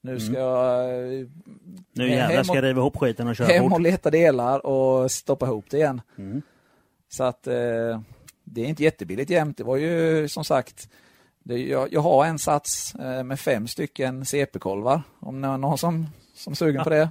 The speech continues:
Speaker 1: Det är till, eh, till åttiosju i bar.
Speaker 2: Ja.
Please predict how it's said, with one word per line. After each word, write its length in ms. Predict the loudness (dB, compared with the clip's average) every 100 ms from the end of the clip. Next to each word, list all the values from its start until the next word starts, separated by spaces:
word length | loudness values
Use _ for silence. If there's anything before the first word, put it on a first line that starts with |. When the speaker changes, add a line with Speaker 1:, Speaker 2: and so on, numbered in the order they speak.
| -4 _
Speaker 1:
Det 100 | -6
är 200 | -2 0
till, 320 | 0 0 2
eh, 500 | 4 4 4 2 0 -4
till 160 | -2
åttiosju 560 | 0 0 0 2 2 2
i 60 | 6
bar. 280 | 6 6 2 -10 -20 -12
Speaker 2:
Ja. 220 | -4 -4